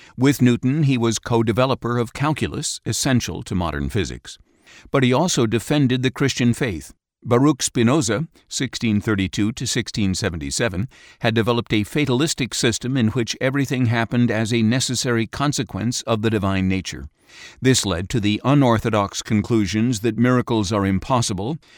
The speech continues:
there is no human free will, and evil cannot really exist.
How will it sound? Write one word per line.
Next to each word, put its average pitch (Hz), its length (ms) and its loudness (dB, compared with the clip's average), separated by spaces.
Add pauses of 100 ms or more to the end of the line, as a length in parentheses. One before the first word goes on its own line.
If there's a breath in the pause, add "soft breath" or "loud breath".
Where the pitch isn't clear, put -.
(140)
there 127 160 4
is 117 180 4
no 123 360 6
human 110 420 4
free 104 240 -2
will, 90 380 -2
and 107 320 0
evil 120 320 2
cannot 120 400 -2
really 104 320 -2
exist. 78 520 -6